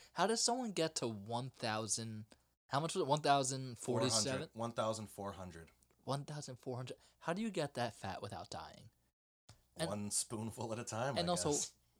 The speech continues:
Speaker 1: what the fuck are you doing every day besides just eating?
Speaker 2: Nothing. You're doing nothing. They have a very old, rare photo of him here, like, sitting on the chair, and the chair is barely hanging in there.
Speaker 1: My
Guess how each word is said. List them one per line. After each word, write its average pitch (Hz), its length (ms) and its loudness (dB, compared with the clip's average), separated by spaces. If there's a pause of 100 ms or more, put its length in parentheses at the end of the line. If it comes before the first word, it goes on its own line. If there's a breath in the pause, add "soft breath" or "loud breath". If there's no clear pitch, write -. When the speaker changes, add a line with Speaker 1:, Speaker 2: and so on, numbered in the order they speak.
Speaker 1:
what 139 240 0
the 214 100 0
fuck - 580 -4
are 139 60 2
you 113 140 2
doing 107 320 -2
every 104 160 -6
day 98 300 -4
besides 110 460 2
just - 240 -4
eating? 98 300 -8
Speaker 2:
Nothing. 110 640 2
You're 120 100 0
doing 123 380 0
nothing. 117 360 2 (340 loud breath)
They 139 60 2
have 147 100 2
a 139 40 4
very 143 320 0
old, 127 460 -2
rare 131 220 2
photo 123 300 0
of 104 120 -4
him 101 80 -8
here, 110 120 -4
like, 104 220 -2
sitting 123 360 -2
on 113 100 2
the 92 80 -8
chair, 107 480 -2
and 90 100 -6
the 87 60 -12
chair 131 460 4
is 92 100 -6 (180)
barely 180 420 6
hanging 110 340 -2
in 107 180 -4
there. - 320 -12
Speaker 1:
My 113 240 2